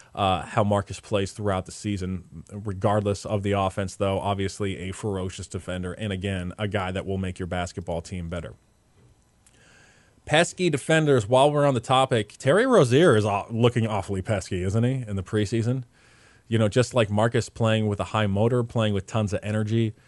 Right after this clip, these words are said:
uh, stripping the ball away from ball handlers, and another guy who's expected to have an important role defensively following, uh, Avery Bradley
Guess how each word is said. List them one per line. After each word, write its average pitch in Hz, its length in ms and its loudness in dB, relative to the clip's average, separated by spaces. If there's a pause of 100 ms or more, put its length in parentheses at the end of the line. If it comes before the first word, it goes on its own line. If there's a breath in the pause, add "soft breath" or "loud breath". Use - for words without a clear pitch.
(280 soft breath)
uh, 90 240 -2
stripping 113 480 -2
the 98 80 0
ball 98 380 2
away 107 300 2
from 101 180 -6
ball 92 280 2
handlers, 113 580 -2 (140)
and 95 280 -8
another 104 320 0
guy 107 240 4
who's 104 180 -2
expected 101 380 -2
to 95 80 0
have 98 220 -2
an 98 60 -4
important 101 460 -6
role 98 160 0
defensively 101 560 -4
following, 98 720 -2
uh, 85 140 -6
Avery 104 420 -4
Bradley 107 720 -4